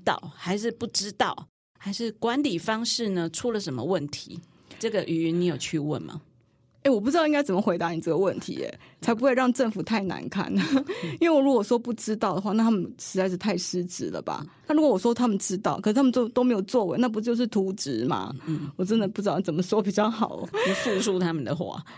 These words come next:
Speaker 2: 我记得我去采访水保局的时候，他们就一直跟我说，“这个山上情况已经好很多啦。”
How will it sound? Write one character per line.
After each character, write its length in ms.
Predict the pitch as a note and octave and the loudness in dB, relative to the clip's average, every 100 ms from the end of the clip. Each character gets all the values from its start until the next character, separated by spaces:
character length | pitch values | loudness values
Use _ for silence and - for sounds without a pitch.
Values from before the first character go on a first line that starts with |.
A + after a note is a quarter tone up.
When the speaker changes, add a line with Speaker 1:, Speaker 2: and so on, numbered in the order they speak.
| - - | -12 0
Speaker 2:
我 160 | C4 | 2
记 120 | B3 | 4
得 80 | F4 | 6
我 80 | B3+ | 6
去 120 | C#4+ | 4
采 160 | C4+ G#3+ | 2 2
访 180 | G3 G3+ | 2 2
水 100 | F#3 | 2
保 160 | F3 | 0
局 200 | - D#3 | 0 0
的 80 | C#3 | 0
时 100 | F3+ | 0
候， 60 | G3+ | 2
他 80 | |
们 40 | C4 | 4
就 60 | |
一 80 | D#4 | 4
直 100 | C#4 | 2
跟 140 | B3+ A#3+ | 2 2
我 80 | |
说 340 | G#3+ - G#3+ A3 | 2 2 2 2
，“这 100 | D4 | 2
个 80 | F4 | 2
山 180 | F4 G4 | 2 0
上 140 | G4+ | 2
情 160 | F#4 D#4 | 2 2
况 180 | F#4 C#4 | 4 2
已 40 | |
经 120 | E4 | 2
好 200 | D4+ D4 | 2 4
很 180 | D#4+ B3 | 4 4
多 240 | D#4+ E4+ | 2 2
啦。” 460 | F4+ F4+ F4+ F#4 | 2 2 2 0